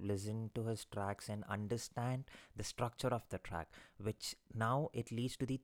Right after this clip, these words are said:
third point. The third point is nothing but define your structure of your track before even you could start producing it, so it makes much easier.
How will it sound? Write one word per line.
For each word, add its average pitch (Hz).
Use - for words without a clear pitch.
third 131
point. 90
The 117
third 135
point 139
is 110
nothing 113
but 113
define 143
your 143
structure -
of 127
your 120
track 117
before 127
even 131
you 110
could -
start 101
producing 95
it, 127
so 113
it 113
makes 113
much 120
easier. 101